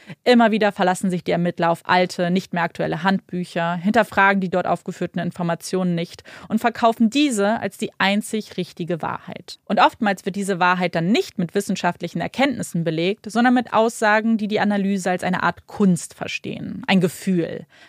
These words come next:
Aussagen wie, dass das Feuer zu einem spricht, zum Beispiel.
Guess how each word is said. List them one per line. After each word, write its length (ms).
Aussagen 560
wie, 360
dass 160
das 180
Feuer 480
zu 180
einem 240
spricht, 600
zum 140
Beispiel. 640